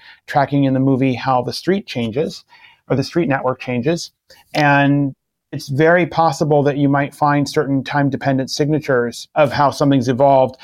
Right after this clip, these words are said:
not just that the evolution has played a huge role in what we see now. I mean, I should also say that the work that we did on that, right? So again, this Physics Today paper is meant to be a popular paper about this stuff in general.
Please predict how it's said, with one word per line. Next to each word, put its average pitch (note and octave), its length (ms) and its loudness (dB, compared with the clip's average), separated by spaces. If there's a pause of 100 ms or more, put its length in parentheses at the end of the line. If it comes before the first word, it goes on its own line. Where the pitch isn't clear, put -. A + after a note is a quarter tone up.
not D3 400 2
just E3+ 320 2
that D3 160 -2
the D3+ 140 0
evolution C#3+ 500 0
has B2 400 -4 (200)
played D3+ 200 0
a C3 40 0
huge C3+ 280 -2
role C#3 320 4
in C3 80 -2
what C3 180 0
we C3+ 80 -4
see B2+ 280 -2
now. A#2 400 -6
I D#3+ 40 -2
mean, D#3+ 120 2
I D#3+ 100 2
should E3+ 160 2
also G#3 280 2
say G3 200 2
that D#3 240 2
the D#3+ 60 -2
work G#3 260 2
that G3 140 -2
we E3 80 2
did D#3+ 160 0
on D3 140 2
that, B2 140 0
right? C3+ 140 0
So D#3 140 0
again, D3 160 2
this C3+ 160 -2
Physics G3+ 320 0
Today D#3+ 260 2
paper C#3 480 2 (300)
is C#3 200 0
meant D3+ 200 2
to D3 80 -4
be D3 80 4
a C3+ 80 2
popular D3+ 420 0
paper C#3 560 2 (160)
about B2+ 540 2 (340)
this - 560 -4
stuff - 420 0
in C3+ 140 0
general. C3 680 4